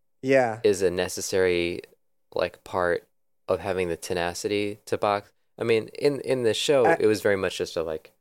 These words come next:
Speaker 2: we don't, I don't actually want you to be able to box. And so, um, I'm just gonna give you sort of an impossible task with the assumption that you cannot do it.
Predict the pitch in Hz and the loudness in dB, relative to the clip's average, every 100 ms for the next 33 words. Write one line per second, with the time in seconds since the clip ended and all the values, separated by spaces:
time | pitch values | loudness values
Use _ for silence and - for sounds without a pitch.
0 | _ - 104 101 - - 107 92 87 - | _ -2 0 0 -4 -2 0 0 -6 -4
1 | 90 78 90 90 82 80 - 98 78 - | -6 -4 -4 -4 -6 -10 -10 -8 -6 -6
2 | - - - 50 50 - - - _ _ | -6 -10 -4 -2 -2 -8 -18 -20 _ _
3 | _ _ 92 85 - 85 80 78 76 - | _ _ -4 -2 0 0 0 -2 -4 -10
4 | _ _ _ _ 92 87 82 78 76 76 | _ _ _ _ -4 -2 -2 -4 -6 -10
5 | 65 _ _ _ _ - 87 80 71 78 | -14 _ _ _ _ -6 -4 -4 -4 -4
6 | - - _ _ _ - 78 69 - _ | -4 -8 _ _ _ -2 -2 -6 -14 _
7 | _ _ - 110 87 78 - 78 73 73 | _ _ -4 -2 -2 -2 0 0 0 -4
8 | 90 73 - - - 80 69 65 - - | -4 -4 -4 -8 -6 -6 -6 -8 -8 -6
9 | 76 73 71 69 69 - 78 - 78 67 | -4 -4 -6 -6 -8 -6 -10 -8 -8 -8
10 | - - 65 64 | -8 -6 -4 -6